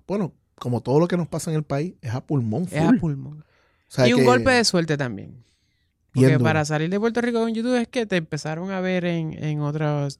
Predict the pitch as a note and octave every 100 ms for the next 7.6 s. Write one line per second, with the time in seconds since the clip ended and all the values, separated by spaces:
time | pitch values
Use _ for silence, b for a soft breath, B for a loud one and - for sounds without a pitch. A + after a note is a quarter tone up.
0 | _ - D#3 C#3 C3+ D#3 C#3+ C3+ B2 C3+
1 | D3+ C#3 C#3+ B2+ B2+ - B2+ C#3+ C#3+ C#3
2 | C3+ D#3+ D#3+ D#3 D3+ D#3+ F3 G3+ G3+ G#3
3 | A3 - D#3 C#3 C#3 C3 C#3 E3+ E3+ F3
4 | F#3 E3+ E3 D#3+ E3+ E3 D#3+ D#3 B2+ D#3
5 | D#3+ D#3 D#3+ A3+ A#3+ F3 - D#3 D3 E3+
6 | G3 G3+ F#3+ G3+ _ - E3+ - A#3 G3+
7 | E3 C#3 - D3 D3